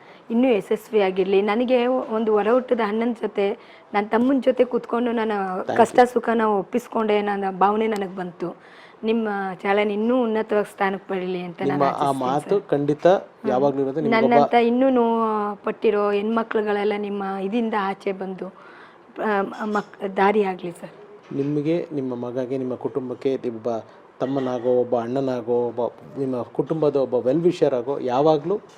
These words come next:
Speaker 2: ನಾನಂತೂ ಖಂಡಿತವಾಗ್ಲೂ ಜೊತೆಗಿದ್ದೇ ಇರ್ತೀನಿ. Any point of time, any moment ನಮ್ಮಿಂದ ಏನ್ ಅವಶ್ಯಕತೆ ಇದೆ ದಯಮಾಡಿ ತಿಳಿಸಿ, ಖಂಡಿತ ನಾವೆಲ್ಲ ಇರ್ತೀವಿ. ನಾವು ಮಾತ್ರ ಅಲ್ಲ, ಎಲ್ಲ ರವಿ ಅವರ ಅಭಿಮಾನಿಗಳು ನಿಮ್ ಜೊತೆಗಿದ್ದಾರೆ. Thank you ಮಾ, ಇಷ್ಟೊತ್ತು ನಿಮ್ ಸಮಯ ಕೊಟ್ಟು, ಆ,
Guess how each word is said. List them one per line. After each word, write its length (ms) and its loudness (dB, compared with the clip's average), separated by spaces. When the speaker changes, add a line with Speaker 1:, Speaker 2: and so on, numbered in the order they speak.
Speaker 2:
ನಾನಂತೂ 360 2
ಖಂಡಿತವಾಗ್ಲೂ 520 2
ಜೊತೆಗಿದ್ದೇ 440 -2
ಇರ್ತೀನಿ. 240 -6
Any 460 0
point 240 2
of 180 -2
time, 360 -4
any 220 2
moment 260 -4
ನಮ್ಮಿಂದ 520 2
ಏನ್ 400 4
ಅವಶ್ಯಕತೆ 540 -2
ಇದೆ 240 -2
ದಯಮಾಡಿ 340 4
ತಿಳಿಸಿ, 360 -6
ಖಂಡಿತ 320 -2
ನಾವೆಲ್ಲ 260 -2
ಇರ್ತೀವಿ. 380 -2
ನಾವು 260 6
ಮಾತ್ರ 260 6
ಅಲ್ಲ, 160 2
ಎಲ್ಲ 320 6
ರವಿ 260 6
ಅವರ 140 6
ಅಭಿಮಾನಿಗಳು 500 2
ನಿಮ್ 140 -6
ಜೊತೆಗಿದ್ದಾರೆ. 420 -2
Thank 280 -2
you 100 -4
ಮಾ, 60 0
ಇಷ್ಟೊತ್ತು 400 0
ನಿಮ್ 160 -8
ಸಮಯ 360 0
ಕೊಟ್ಟು, 320 -8
ಆ, 600 -14